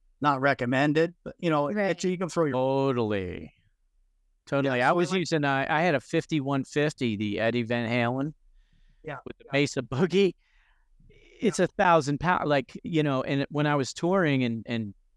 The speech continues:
Speaker 3: performing, I was going, um, <clears throat> straight through with a Fractal. You know, the Fractal systems, the Fractal A X eight.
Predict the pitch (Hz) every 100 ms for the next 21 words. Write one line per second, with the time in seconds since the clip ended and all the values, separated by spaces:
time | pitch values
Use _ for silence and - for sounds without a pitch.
0 | _ - 127 - 147 170 127 110 104 -
1 | 123 139 156 127 98 - - _ - -
2 | 127 123 117 110 107 - 113 110 104 98
3 | 95 - - 262 196 151 - - 156 143
4 | - 139 127 113 - 151 175 - - -
5 | _ _ _ _ _ _ _ _ _ -
6 | 165 170 120 - 180 185 131 - 143 -
7 | 131 117 - 117 151 135 139 135 131 120
8 | - 175 160